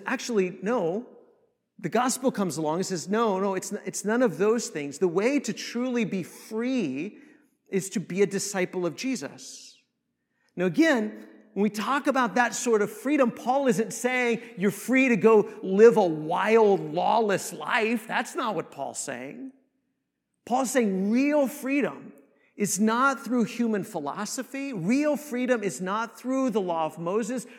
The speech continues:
Real freedom is by being a disciple of Jesus.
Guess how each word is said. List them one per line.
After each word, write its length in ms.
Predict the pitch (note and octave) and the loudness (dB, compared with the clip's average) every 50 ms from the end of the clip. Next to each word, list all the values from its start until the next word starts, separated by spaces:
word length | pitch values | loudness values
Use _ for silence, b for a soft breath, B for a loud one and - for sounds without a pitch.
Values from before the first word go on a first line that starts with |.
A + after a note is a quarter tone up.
| B B | B B
Real 460 | F3+ F3 G3+ A#3 C4 C#4+ D#4 D#4 C4+ | -4 -2 0 2 2 2 2 2 0
freedom 560 | - - - A3 F#3+ E3 D#3 D3+ D#3 E3+ F3 B B B B B | 0 -4 -4 -2 0 0 0 -2 -2 -4 -6 B B B B B
is 160 | - G3 F#3 | -2 0 0
by 180 | - - F3+ F3 | 0 0 -2 -2
being 500 | D#3+ C#3+ D3+ G3 G#3+ A3+ A#3+ A#3 A#3 A3 | -2 -4 -4 -4 -2 0 0 -2 -2 -4
a 100 | - F#3+ | -6 -6
disciple 520 | F3 F3 D#3+ - F3+ E3 D#3+ D#3+ - D#3 C#3+ | -8 -8 -8 -8 -8 -8 -8 -8 -10 -10 -12
of 120 | C3+ B2 | -12 -12
Jesus. 800 | - - D#3+ D#3+ C#3 C#3+ C3 A#2 B2 - - - - - - _ | -12 -10 -8 -8 -8 -8 -10 -14 -16 -18 -18 -18 -20 -20 -20 _